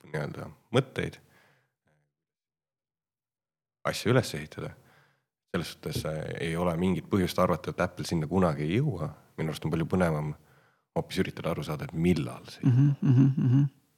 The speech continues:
Speaker 2: Ja mis, äh, jah, seadmetega? No seda vist, äh, ka on räägitud, et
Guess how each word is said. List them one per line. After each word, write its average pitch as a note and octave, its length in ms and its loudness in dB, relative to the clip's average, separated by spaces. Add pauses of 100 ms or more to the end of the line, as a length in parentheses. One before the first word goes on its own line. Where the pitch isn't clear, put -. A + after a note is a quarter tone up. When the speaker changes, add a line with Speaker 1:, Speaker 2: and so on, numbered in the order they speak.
Speaker 2:
Ja C3+ 80 8
mis, C3 340 8
äh, A2 280 2 (300)
jah, C3 100 4
seadmetega? - 600 2 (500)
No C#3+ 220 8
seda - 280 10
vist, - 280 6
äh, C2+ 180 10 (280)
ka - 120 8
on C3 100 10
räägitud, C3+ 380 10
et - 180 4